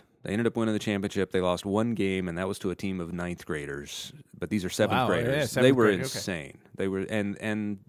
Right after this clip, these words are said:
Speaker 1: they were really, really in shape. He ran 'em to death in practices, and it was kinda just, they were
Speaker 2: That
Speaker 1: full
Speaker 2: old John Wooden approach,
Speaker 1: full
Speaker 2: you know.
Speaker 1: court press
Speaker 2: Yeah.
Speaker 1: the whole game.
Speaker 2: Oh, yeah.
Speaker 1: Yes, even when your backups are in. And so this team's up by,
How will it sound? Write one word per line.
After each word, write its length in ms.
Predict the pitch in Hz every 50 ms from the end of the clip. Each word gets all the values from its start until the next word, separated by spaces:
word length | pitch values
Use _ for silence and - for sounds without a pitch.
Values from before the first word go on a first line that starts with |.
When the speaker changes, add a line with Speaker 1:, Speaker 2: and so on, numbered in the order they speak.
| - _ _ _ _ -
Speaker 1:
they 100 | 120 113
were 160 | 110 110 104
really, 340 | 104 117 147 165 170 165 156
really 240 | 139 127 120 113 107
in 100 | 98 95
shape. 340 | - - 95 90 87 - -
He 80 | 98
ran 260 | 98 101 110 113 117 110
'em 100 | 107 104
to 60 | 98
death 420 | 87 80 80 98 90 87 85 - -
in 80 | 82
practices, 560 | - - 87 82 78 - - 90 85 87 85 90
and 100 | 85 85
it 80 | 80
was 300 | 80 87 85 78 - - - - -
kinda 380 | 110 107 101 95 92 78 - - - -
just, 280 | - - 90 - - - _ _ _ _ _ _ -
they 220 | - - 92 92
were 60 | 78
Speaker 2:
That 80 | 131 131
Speaker 1:
full 80 | 135 127
Speaker 2:
old 120 | 127 113
John 360 | 107 123 120 123 131 131 120
Wooden 260 | 117 120 123 123 120
approach, 380 | 120 - - 80 87 - - -
Speaker 1:
full 160 | - 180 180
Speaker 2:
you 40 | 180 175
know. 20 |
Speaker 1:
court 340 | - - 151 147 131 104 104
press 300 | - 135 117 110 120 -
Speaker 2:
Yeah. 60 | 135
Speaker 1:
the 80 | - 92
whole 380 | 85 117 127 131 139 143 143 143
game. 360 | - 123 107 101 95 95 92
Speaker 2:
Oh, 120 | - -
yeah. 220 | - 139 107 101 104 -
Speaker 1:
Yes, 440 | 95 98 98 95 95 - - - -
even 260 | 131 135 135 147 147
when 180 | 139 135 135 135
your 200 | 131 131 131 131
backups 520 | 120 127 123 107 107 - - 98 - - -
are 100 | 90 87
in. 300 | 87 90 92 92 92 - _ -
And 240 | 107 110 110 110 -
so 280 | - 143 139 127 131
this 380 | 131 - - 160 180 - 151 -
team's 280 | - 160 139 120 101
up 160 | 95 87 - -
by, 300 | 82 73 71 71 69